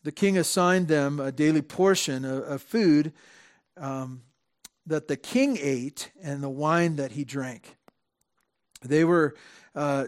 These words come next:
to be educated for three years, and at the end of that time, they were to stand before the king. Amo-, among those were Daniel,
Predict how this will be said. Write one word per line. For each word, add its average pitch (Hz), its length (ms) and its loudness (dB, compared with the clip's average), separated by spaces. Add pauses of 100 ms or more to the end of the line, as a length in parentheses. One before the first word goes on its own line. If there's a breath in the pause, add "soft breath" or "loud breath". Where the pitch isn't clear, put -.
(120)
to 165 100 -6
be 151 180 -2
educated 170 680 2
for 143 220 -6
three 180 300 -2
years, 160 800 2 (1300 soft breath)
and 147 100 -6
at 143 140 -4
the 143 160 -2
end 175 140 2
of 190 80 4
that 165 200 2
time, 151 440 -4
they 139 120 -2
were 131 160 -6
to 135 160 -10
stand 156 480 -2
before 131 340 -8
the 131 80 -14
king. 156 560 -2
Amo-, 160 360 -2
among 196 380 0
those 156 360 2
were 147 140 -2
Daniel, 156 680 0